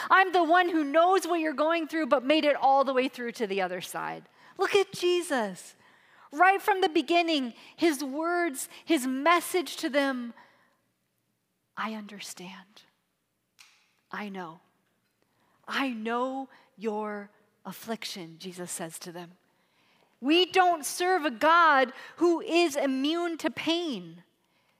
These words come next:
Hebrews four fifteen says, "For we do not have a high priest who is unable to empathize with our weaknesses, but we have one who has been tempted," or another translation, "tried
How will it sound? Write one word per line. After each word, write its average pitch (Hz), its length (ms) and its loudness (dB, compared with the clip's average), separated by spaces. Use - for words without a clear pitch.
Hebrews 339 600 0
four 339 400 0
fifteen 339 720 -4
says, 247 420 2
"For 320 200 -4
we 311 360 -2
do 330 200 -4
not 311 300 2
have 285 260 0
a 277 60 4
high 285 380 2
priest 302 480 -6
who 262 100 -4
is 247 220 -2
unable 269 1080 -2
to 277 180 -4
empathize 214 800 2
with 226 220 -4
our 208 160 0
weaknesses, 175 760 -10
but 247 120 2
we 285 120 2
have 269 260 4
one 262 220 2
who 302 140 -2
has 226 180 2
been 226 200 -6
tempted," 226 640 -2
or 226 460 -2
another 233 300 -2
translation, 233 580 -4
"tried 262 880 2